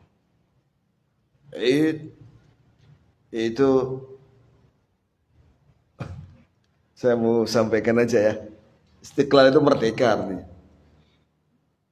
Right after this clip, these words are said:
Iya, Jala itu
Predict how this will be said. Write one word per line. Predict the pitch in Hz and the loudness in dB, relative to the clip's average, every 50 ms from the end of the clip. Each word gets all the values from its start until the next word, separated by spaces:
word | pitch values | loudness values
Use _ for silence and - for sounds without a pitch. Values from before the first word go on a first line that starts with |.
| _ _ _ _ _ _ _ _ _ _ _ _ _ _ _ | _ _ _ _ _ _ _ _ _ _ _ _ _ _ _
Iya, | 123 123 117 95 - - - - - - | 0 0 0 0 -2 -6 -14 -18 -18 -10
Jala | - 131 127 117 123 127 127 127 127 - - - - - - - _ _ _ _ _ _ _ _ _ _ _ _ _ _ _ _ _ _ _ _ _ | 0 2 2 4 6 4 4 2 0 -4 -10 -16 -20 -20 -20 -20 _ _ _ _ _ _ _ _ _ _ _ _ _ _ _ _ _ _ _ _ _
itu | 120 110 104 107 - 131 135 135 131 131 131 135 | -12 -10 -10 -4 -2 0 0 0 0 -4 -8 -12